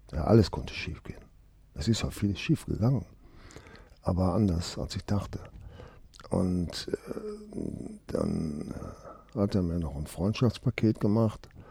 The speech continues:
Da hab ich gesagt, „Okay, ich mach's.“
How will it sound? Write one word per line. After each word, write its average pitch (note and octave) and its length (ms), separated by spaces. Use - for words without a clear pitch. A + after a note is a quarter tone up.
Da E2 100
hab F2+ 80
ich E2+ 80
gesagt, F2+ 240
„Okay, G#2+ 420
ich F#2 120
mach's.“ - 420